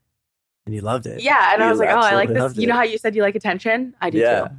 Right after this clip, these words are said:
Speaker 1: yeah.
Speaker 2: I love attention. And, and having a camera on me just kinda just is like,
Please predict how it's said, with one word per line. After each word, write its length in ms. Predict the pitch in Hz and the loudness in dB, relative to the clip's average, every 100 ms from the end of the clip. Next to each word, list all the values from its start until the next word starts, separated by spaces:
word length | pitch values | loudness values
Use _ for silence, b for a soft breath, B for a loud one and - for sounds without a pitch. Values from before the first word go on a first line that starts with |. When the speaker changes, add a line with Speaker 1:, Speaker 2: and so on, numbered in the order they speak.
| - | -8
Speaker 1:
yeah. 300 | 107 143 156 | -2 0 2
Speaker 2:
I 100 | 202 | 4
love 200 | 196 180 | 2 0
attention. 400 | 180 170 175 147 | -4 -8 -8 -6
And, 260 | - 196 180 | -4 -4 -2
and 300 | 190 180 180 - _ _ _ | 0 2 0 -4 _ _ _
having 260 | 220 214 214 | 0 2 -2
a 80 | 208 | -2
camera 340 | 214 202 214 | -2 0 2
on 200 | 226 233 | 2 2
me 160 | 254 277 | 0 0
just 220 | 220 226 | 0 -4
kinda 240 | - 208 185 | -2 -2 -2
just 280 | 180 190 - | -4 -6 -6
is 140 | 190 | -4
like, 260 | 180 170 170 | -2 -2 -4